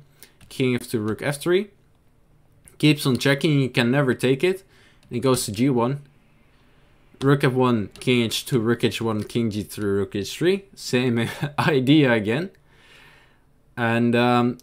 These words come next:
now we can see what white has achieved.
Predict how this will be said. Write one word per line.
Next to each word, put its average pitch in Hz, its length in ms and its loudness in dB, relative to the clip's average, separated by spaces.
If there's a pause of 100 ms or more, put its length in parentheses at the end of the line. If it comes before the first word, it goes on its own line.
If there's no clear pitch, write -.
(100)
now 160 580 2
we 135 280 4
can 127 160 0
see 135 240 4
what 120 200 4
white 110 220 2
has 98 140 -4
achieved. 90 460 -6